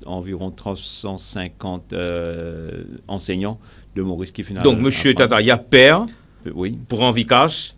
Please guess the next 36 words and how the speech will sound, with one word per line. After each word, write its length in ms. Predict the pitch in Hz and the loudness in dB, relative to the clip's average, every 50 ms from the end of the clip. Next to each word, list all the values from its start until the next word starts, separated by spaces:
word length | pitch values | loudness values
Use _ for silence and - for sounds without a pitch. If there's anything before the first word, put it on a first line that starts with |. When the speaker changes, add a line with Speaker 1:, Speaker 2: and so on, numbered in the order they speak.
| - _ - | -20 _ -10
Speaker 2:
Diano 280 | 101 98 120 107 113 | -2 -2 0 2 2
Allé. 200 | 107 98 87 78 - - - | 0 0 -2 -4 -8 -12 -10
Speaker 1:
Yes, 560 | 175 180 196 139 98 - - - - - - - - - - - - | -2 2 2 2 2 0 -6 -6 -8 -10 -12 -16 -20 -20 -14 -4 2
more 160 | 135 165 165 160 | 4 6 8 8
or 60 | 156 | 8
less. 440 | 139 135 160 175 - - - - - - | 6 4 4 2 -2 -4 -6 -8 -6 -2
Et 160 | 113 113 110 | -2 0 2
donc, 220 | 113 117 120 117 | 2 0 0 0
on 100 | 117 113 110 | -2 -2 -2
est 80 | 107 | -2
parti 360 | 98 - 98 95 95 85 - 110 | -2 -2 -4 -4 -4 -4 -4 -2
là-bas 420 | 101 90 90 98 104 113 117 120 90 | -2 -2 -2 -2 -2 -2 -2 -4 -4
et, 320 | 90 104 98 98 95 92 95 | -2 -2 -2 -2 -2 -4 -4
euh, 220 | 95 92 90 90 87 85 - - - - - - | -6 -6 -6 -8 -10 -12 -16 -20 -20 -20 -18 -12
nous 100 | - 98 | -6 -4
avons 200 | 104 104 101 101 | -2 -2 -2 -2
une 120 | 104 101 98 | -2 -2 -4
école, 460 | 98 - 107 104 104 101 98 98 95 | -4 -2 -2 0 0 0 0 0 0
euh, 420 | 95 92 90 90 90 87 87 87 92 | 0 -2 -2 -4 -4 -4 -6 -6 -4
de 100 | 95 98 | -4 -4
brousse. 560 | 98 113 131 170 190 - - - - - - - _ _ - | -2 -2 -2 -2 -2 -6 -10 -12 -14 -16 -18 -20 _ _ -16
Donc, 280 | - - 92 92 87 - | -12 -10 -8 -8 -8 -10
c'était 220 | - 90 87 92 | -10 -8 -8 -8
pas 160 | - - 110 | -6 -6 -6
dans 160 | 110 110 107 | -6 -6 -6
une 180 | 101 101 95 90 | -6 -6 -6 -6
ville, 300 | 80 90 95 113 131 147 139 _ | -6 -6 -6 -8 -8 -10 -14 _
c'était 540 | - - - - - 87 82 82 82 - - - | -16 -16 -16 -14 -12 -12 -12 -10 -12 -12 -12 -12
en, 500 | 80 82 82 87 - - - - - - | -12 -14 -14 -14 -16 -16 -18 -18 -18 -16
en 80 | 78 80 | -18 -14
pleine 240 | - - 113 117 101 | -6 -4 -4 -4 -4
brousse. 360 | 90 101 127 139 - - - - - - 285 | -4 -6 -8 -8 -10 -14 -16 -20 -14 -8 -6
Speaker 2:
Hmm. 40 | 185 127 87 73 67 - | -6 -6 -6 -8 -10 -10
Speaker 1:
Euh, 360 | - 90 90 90 87 90 87 - | -8 -6 -6 -6 -6 -8 -8 -10
and 120 | - 95 92 92 | -10 -8 -6 -4
lovely, 340 | 98 101 87 87 92 117 | -4 -4 -6 -8 -12 -12